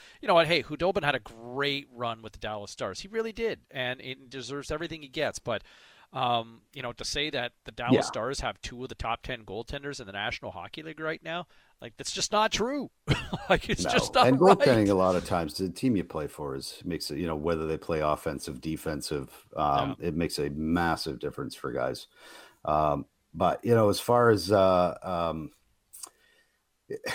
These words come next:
Speaker 2: you know, Canada has a lot of goaltending coaches. Everybody's a goaltending expert, and that's a bit of a problem too.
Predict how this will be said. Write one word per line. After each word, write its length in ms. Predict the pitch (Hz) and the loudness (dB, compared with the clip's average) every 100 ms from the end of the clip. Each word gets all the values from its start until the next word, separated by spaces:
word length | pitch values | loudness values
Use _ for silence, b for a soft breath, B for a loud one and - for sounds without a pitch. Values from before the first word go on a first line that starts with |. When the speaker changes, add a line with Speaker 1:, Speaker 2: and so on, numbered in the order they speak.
| 120 | 4
Speaker 2:
you 140 | 135 | 6
know, 80 | 120 | 6
Canada 340 | - 139 156 135 | 6 6 8 8
has 180 | 131 104 | 6 4
a 40 | |
lot 440 | 98 90 90 90 98 | 2 2 4 4 4
of 160 | 87 | 0
goaltending 540 | - 85 85 90 82 76 | -2 -4 -4 -6 -8 -8
coaches. 560 | 80 69 - - - - | -10 -10 -12 -16 -16 -10
Everybody's 500 | 90 107 98 107 95 | -4 -2 2 2 2
a 60 | 87 | 0
goaltending 500 | 82 78 - 65 58 | 0 -2 -4 -8 -10
expert, 400 | - - 60 - | -12 -10 -10 -10
and 300 | - 82 78 | -8 -6 -4
that's 240 | 82 85 - | -2 -2 -2
a 40 | |
bit 140 | 76 82 | -2 -4
of 80 | 71 | -4
a 60 | |
problem 380 | 71 78 69 65 | -4 -2 -2 -6
too. 200 | - - | -14 -18